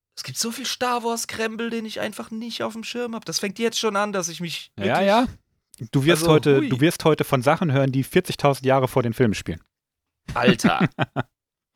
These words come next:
Speaker 1: Okay.
Speaker 2: Aber eins nach dem anderen. Ähm, das sind so die, die Kernfarben, sag ich mal, die es gibt. Natürlich gibt's auch jede Menge Varianten davon. So Indigo, Gelb, Grün, Cyan, Orange, Magenta, Schwarz und so weiter.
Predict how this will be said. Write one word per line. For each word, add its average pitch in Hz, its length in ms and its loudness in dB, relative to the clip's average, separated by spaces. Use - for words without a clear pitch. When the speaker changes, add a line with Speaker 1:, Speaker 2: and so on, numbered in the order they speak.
Speaker 1:
Okay. - 80 0
Speaker 2:
Aber 143 220 8
eins 147 200 2
nach 147 140 4
dem 113 160 0
anderen. 95 320 -4
Ähm, 120 200 4
das 156 160 4
sind 170 120 0
so - 80 4
die, 127 200 2
die 123 140 0
Kernfarben, 107 720 0
sag 90 240 -2
ich 92 140 -10
mal, 90 160 -2
die 98 100 -4
es - 140 -8
gibt. - 180 -6
Natürlich 156 380 2
gibt's - 200 -6
auch 135 160 -6
jede 165 220 0
Menge 139 300 2
Varianten 110 480 2
davon. 98 400 -4
So 95 120 0
Indigo, 127 540 4
Gelb, 120 340 2
Grün, 120 380 2
Cyan, 127 440 2
Orange, 117 640 0
Magenta, 117 680 0
Schwarz 113 540 -2
und 120 180 -6
so 104 120 -2
weiter. 95 300 -8